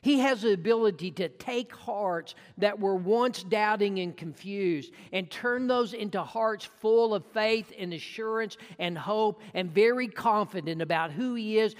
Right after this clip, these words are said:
and who their future is. He has this ability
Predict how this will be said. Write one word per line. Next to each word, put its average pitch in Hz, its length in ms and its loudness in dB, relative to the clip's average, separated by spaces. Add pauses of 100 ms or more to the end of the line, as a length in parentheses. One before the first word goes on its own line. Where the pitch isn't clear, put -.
(120)
and 170 140 -4
who 220 220 -2
their 202 200 2
future 190 500 -6
is. 151 140 -2
He 220 180 -2
has 254 280 -4
this 247 200 -4
ability 208 720 0